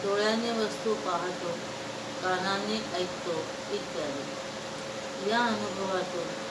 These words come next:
"मी भोगता आहे" अशी जाणीव निर्माण होते.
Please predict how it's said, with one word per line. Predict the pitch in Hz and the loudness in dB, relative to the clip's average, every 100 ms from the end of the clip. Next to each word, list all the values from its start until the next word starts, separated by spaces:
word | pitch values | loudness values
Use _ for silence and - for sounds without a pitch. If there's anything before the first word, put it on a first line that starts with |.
| - - - - - | -4 -4 -4 -6 -2
"मी | 226 240 | 2 2
भोगता | 214 202 185 180 - 202 | 2 2 2 2 2 4
आहे" | 185 175 160 160 - - - - - - | 4 2 0 0 0 -4 -4 -4 -4 -4
अशी | 180 - 214 | -4 0 0
जाणीव | 208 185 170 196 240 220 | 0 2 2 2 2 2
निर्माण | 196 175 165 175 | 0 0 0 0
होते. | 151 147 | -2 -4